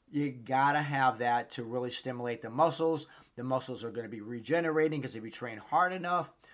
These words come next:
your muscles literally tear down. Uh, uh, it's called microfiber, uh, uh, tears. And then they rebuild. That takes energy, and of course, it real-, it makes you stronger, okay? Not overnight, obviously.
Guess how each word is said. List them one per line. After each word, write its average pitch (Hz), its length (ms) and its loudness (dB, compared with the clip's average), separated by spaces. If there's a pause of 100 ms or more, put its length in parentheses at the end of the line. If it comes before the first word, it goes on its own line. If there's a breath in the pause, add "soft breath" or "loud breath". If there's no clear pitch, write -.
(200 loud breath)
your 147 160 0
muscles 143 540 0
literally 127 380 -4
tear 139 360 -2
down. 127 560 2 (320 loud breath)
Uh, 113 340 2
uh, 120 220 -2
it's 110 100 -14
called 120 220 -6
microfiber, 123 800 2
uh, 113 280 -6
uh, 113 160 -4 (140)
tears. 127 500 -2 (440 soft breath)
And 123 260 -2
then 131 160 0
they 123 140 0
rebuild. 139 640 2
That 123 200 0
takes 135 320 -6
energy, 131 460 -4
and 127 80 -4
of 117 80 -10
course, 120 320 -6
it 117 100 -8
real-, 117 380 -4
it 120 320 -10
makes 120 240 -8
you 123 60 -10
stronger, 113 640 -8
okay? 107 220 -12
Not 107 220 -2
overnight, 107 460 -6
obviously. 107 640 -6